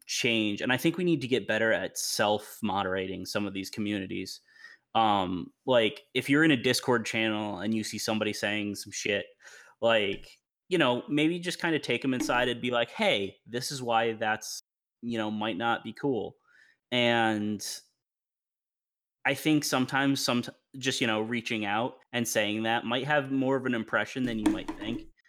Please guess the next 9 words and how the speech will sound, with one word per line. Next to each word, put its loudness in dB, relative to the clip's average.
And 2
I 0
think -4
it -10
can -4
also 0
lead -6
to, -6
um, -2